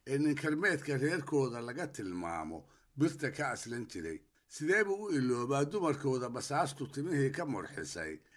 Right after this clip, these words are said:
ee asayda caddi madaxa u wada saaran tahay inaan anigu ahay raggii iyaga bilcamay ninkii dhegta dhiigga u wada daray? Sidee buu u iloobaa haweenka guryahooda jooga ee geeridii aan baday darteed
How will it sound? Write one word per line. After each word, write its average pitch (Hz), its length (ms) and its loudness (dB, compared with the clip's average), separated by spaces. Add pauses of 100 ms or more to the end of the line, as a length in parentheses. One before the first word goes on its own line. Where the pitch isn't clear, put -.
ee 143 100 -2
asayda 147 540 2 (100)
caddi 123 280 0
madaxa 147 460 0
u 160 120 -2
wada 123 200 -4
saaran 123 460 0
tahay 78 300 -4 (280)
inaan 147 300 4
anigu 135 480 0
ahay 82 420 -6 (340)
raggii 151 400 4
iyaga 143 240 2
bilcamay 104 560 0
ninkii 127 520 -4
dhegta 143 380 -2
dhiigga 131 460 4 (200)
u 147 120 4
wada 80 240 0
daray? 76 380 -6 (320)
Sidee 175 360 2
buu 196 220 2
u 208 60 -4
iloobaa 104 640 2 (260)
haweenka 180 400 2
guryahooda 151 640 2
jooga 127 420 0
ee 135 180 6
geeridii 170 680 0
aan 120 320 0
baday 135 260 0
darteed 117 560 -4